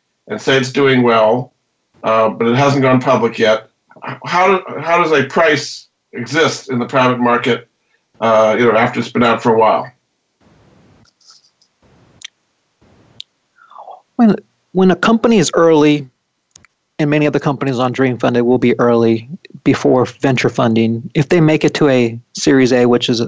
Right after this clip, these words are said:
Speaker 2: another level of funding by a professional venture firm, they will set a price called a valuation, and so therefore people will know what the share price is at that time, private information. Um,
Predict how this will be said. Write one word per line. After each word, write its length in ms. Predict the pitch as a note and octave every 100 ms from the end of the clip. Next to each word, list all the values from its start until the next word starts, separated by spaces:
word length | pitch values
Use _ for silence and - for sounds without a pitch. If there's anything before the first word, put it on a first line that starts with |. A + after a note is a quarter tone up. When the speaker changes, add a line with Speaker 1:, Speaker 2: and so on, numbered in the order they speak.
| -
Speaker 2:
another 240 | C3 B2+
level 340 | A#2+ A#2+ A#2 A#2
of 80 | A2+
funding 480 | D3+ C#3+ C3+ C3 - - - -
by 140 | A#2 G#2+
a 40 |
professional 480 | - - A#2+ - A#2+
venture 300 | B2 A#2+ A#2+
firm, 360 | - A#2+ A#2 A2+ - - - _ _ _ _ _ _ _ _ _
they 100 | -
will 180 | A3 G#3+
set 180 | - F3
a 80 | C3
price 300 | - C3 B2
called 200 | C3 A2+
a 40 |
valuation, 720 | A#2+ B2+ A#2 A#2+ B2+ D#3 D3+
and 240 | C#3+ A#2+ A2+
so 100 | B2
therefore 600 | B2 B2 - B2 A#2+ A2+ - - _ -
people 240 | C#3 C3
will 80 | A#2+
know 160 | A#2 B2
what 120 | A#2+
the 80 | A#2
share 220 | - B2+
price 340 | - C#3 C#3+
is 320 | D3+ D3 - - _ _ _ -
at 140 | B2
that 200 | C3+ -
time, 380 | C#3 C3+ D3+ C3+ -
private 320 | C3+ B2+ C#3
information. 640 | C3+ C#3+ C#3 C#3+ D3 D3 - _ _ _ _ - - - - G3+ -
Um, 420 | B2+ A#2 A#2 A#2